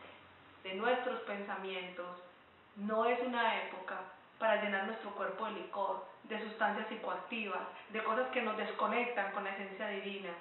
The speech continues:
Esa es la trampa en la que caemos todos, en la que cae hasta la más noble de las personas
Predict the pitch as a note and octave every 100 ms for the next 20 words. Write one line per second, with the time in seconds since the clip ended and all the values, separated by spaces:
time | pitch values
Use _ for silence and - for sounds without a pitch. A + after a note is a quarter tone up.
0 | - - - - A3 G3+ G3 G3 F#3+ G3
1 | F#3 F3+ F3+ - - - - G#3+ G#3 G3+
2 | - G#3 G#3 G#3 - - G#3+ - - -
3 | - - - A3+ A3+ A3+ A3 A3+ B3+ -
4 | A3 - A3+ G#3+ G#3 G#3 A3 B3 B3 B3
5 | A3+ G#3+ - G3+ A3 A3+ G3+